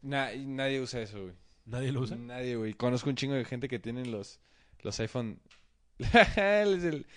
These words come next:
Speaker 1: este, <laughs> no, no, no es este minuto en el que estamos hablando. X. Eh,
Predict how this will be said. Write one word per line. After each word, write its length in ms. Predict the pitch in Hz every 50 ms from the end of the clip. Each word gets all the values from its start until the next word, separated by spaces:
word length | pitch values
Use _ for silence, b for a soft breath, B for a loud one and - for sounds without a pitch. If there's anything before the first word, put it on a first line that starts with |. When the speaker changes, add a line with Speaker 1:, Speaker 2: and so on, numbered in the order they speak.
| B B B B B B _ _ _ _ _ - - - - - _ _
Speaker 1:
este, 880 | - - 110 110 107 - - - - 113 117 113 - - 156 127 - - - -
<laughs> 60 | _
no, 340 | - 120 127 120 113 101 - - - - - -
no, 380 | 110 120 120 123 127 131 131
no 100 | 131 131
es 80 | 127 135
este 180 | 143 127 147 131
minuto 320 | 123 120 123 131 123 135 131
en 60 | 120
el 40 | -
que 60 | -
estamos 200 | - 113 110 113
hablando. 200 | 107 98 98 95 b b b b b -
X. 300 | 135 123 - 117 - b b b b b b b b b - - - - -
Eh, 440 | 135 135 131 127 127 123 120 -